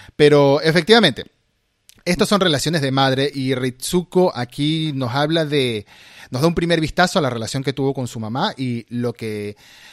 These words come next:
lo que se refleja en todo este paso, este salto generacional que hay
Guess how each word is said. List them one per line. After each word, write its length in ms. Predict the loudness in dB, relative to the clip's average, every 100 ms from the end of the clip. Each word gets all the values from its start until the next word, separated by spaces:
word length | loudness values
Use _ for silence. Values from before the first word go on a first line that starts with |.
| -6
lo 120 | -2
que 100 | -2
se 120 | 0 0
refleja 400 | -2 0 2 2
en 80 |
todo 140 | 2 0
este 180 | 0 -2
paso, 540 | -2 0 -2 -2 -8 -10
este 180 | -6 -2
salto 300 | 0 2 2
generacional 640 | 0 -2 -4 -2 -2 0
que 140 | -2
hay 260 | 0 0